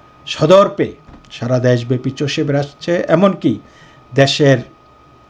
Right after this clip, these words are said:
দণ্ডমুণ্ডের কর্তাও হয়ে, আহ, বসেছে ইতিমধ্যে। কিন্তু সরকারের সেই দিকে ভ্রুক্ষেপ নাই, তারা বাংলাদেশ থেকে হিন্দুদেরকে নিশ্চিহ্ন করার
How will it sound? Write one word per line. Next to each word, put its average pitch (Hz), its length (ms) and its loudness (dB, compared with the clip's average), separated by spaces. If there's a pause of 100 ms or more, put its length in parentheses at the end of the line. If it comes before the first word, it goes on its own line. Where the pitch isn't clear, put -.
(140)
দণ্ডমুণ্ডের 165 680 2
কর্তাও 156 540 0
হয়ে, 127 280 -4 (760)
আহ, 110 220 -10
বসেছে 131 420 -2
ইতিমধ্যে। 120 560 -6 (680)
কিন্তু 156 500 2 (500)
সরকারের 165 800 2
সেই 156 320 0
দিকে 165 480 2 (140)
ভ্রুক্ষেপ 139 500 -2 (100)
নাই, 131 220 -4 (720)
তারা 120 200 0
বাংলাদেশ 123 680 0
থেকে 160 260 -6
হিন্দুদেরকে 127 640 -4
নিশ্চিহ্ন 160 680 0
করার 131 340 2